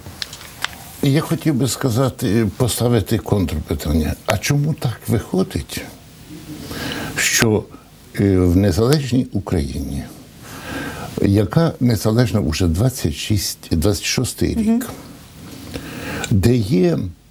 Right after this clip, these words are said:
Speaker 1: е, положення Конституції про, е, загальнодержавне, повсюдне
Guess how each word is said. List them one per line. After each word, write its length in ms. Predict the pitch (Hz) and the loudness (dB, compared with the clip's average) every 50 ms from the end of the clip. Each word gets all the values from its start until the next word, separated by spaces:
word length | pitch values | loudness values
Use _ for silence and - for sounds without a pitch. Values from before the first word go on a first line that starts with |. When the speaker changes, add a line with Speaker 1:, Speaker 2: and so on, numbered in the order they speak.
| - - - - - - - - - - - | -20 -20 -20 -18 -18 -18 -18 -18 -14 -8 -4
Speaker 1:
е, 680 | - - - - 101 104 101 98 98 98 95 92 92 87 76 - - - - | -2 0 2 4 4 6 6 6 6 6 6 4 4 2 0 -2 -6 -2 2
положення 540 | - 117 117 143 170 143 117 135 139 131 | 2 4 4 4 4 4 4 4 4 4
Конституції 1200 | 127 - - 135 127 - - - - 131 110 - - 76 - - - - - 64 60 62 65 - - - - - - - - - - - - - - - - - - - - - - - - - - - | 2 2 2 0 2 0 0 -2 0 0 0 -2 -4 -6 -6 -4 -2 -2 -2 -2 -2 -2 -2 -2 -2 -4 -4 -8 -10 -14 -14 -14 -14 -14 -16 -14 -14 -14 -12 -12 -10 -8 -6 -4 -4 -4 -6 -8 -2 2
про, 340 | - 113 135 127 117 - - - - - - - | 4 4 6 4 4 2 0 -6 -16 -16 -4 0
е, 300 | 123 123 107 101 110 113 85 | 2 4 6 6 6 6 4
загальнодержавне, 2250 | 98 78 - 120 120 110 95 113 135 143 135 123 110 110 107 101 95 90 90 90 - - - - - 92 92 90 117 120 98 85 - 120 117 101 85 76 78 78 76 67 71 - - - - - - - - - - - - | 4 4 4 4 4 4 4 4 4 4 4 4 2 2 2 2 2 2 0 -2 -6 -12 -10 -2 0 2 4 4 4 2 2 0 2 2 4 4 2 0 -2 -2 -2 -2 -4 -6 -8 -10 -16 -18 -18 -18 -16 -16 -16 -8 0
повсюдне 960 | - 127 139 123 101 - - - - 127 107 78 76 78 76 71 69 - 73 | 2 2 2 2 0 -2 -4 -2 0 0 0 0 -2 -2 -4 -4 -2 -4 -4